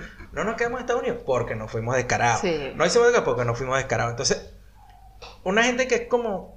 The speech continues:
Speaker 1: que tiene ese problema que tengo yo, yo decía, coño, este, yo angustiado porque no tengo que llevar siete permisos, el, el perfil de A D N, eh, la prueba de no sé qué vaina,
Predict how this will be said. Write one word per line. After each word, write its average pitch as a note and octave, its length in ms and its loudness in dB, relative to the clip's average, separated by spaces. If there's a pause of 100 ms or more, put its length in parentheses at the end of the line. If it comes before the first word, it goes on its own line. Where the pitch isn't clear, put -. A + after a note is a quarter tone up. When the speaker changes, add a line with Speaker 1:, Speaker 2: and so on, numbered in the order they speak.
Speaker 1:
que - 80 -8
tiene F3+ 160 -4
ese G#3+ 140 0
problema F#3 280 0
que F#3+ 100 0
tengo E3 260 0
yo, D#3 340 0 (100)
yo D3 80 -2
decía, D3+ 340 2
coño, F#3+ 420 2 (880)
este, D3 300 0
yo C3 100 -2
angustiado D3+ 460 2
porque C#3 220 -2
no A#2+ 120 -4
tengo A#2+ 140 -6
que C#3+ 100 -4
llevar A#2 360 -2 (280)
siete D3 520 2
permisos, C3 800 0
el, A#2+ 340 0
el A#2 200 -2
perfil B2 440 -4
de C#3 100 6
A C3 60 8
D C3 300 6
N, C3 340 -2
eh, - 400 0
la A#2 120 6
prueba C3+ 360 8
de C3 120 6
no B2 120 0
sé B2+ 140 2
qué B2+ 120 2
vaina, B2+ 680 2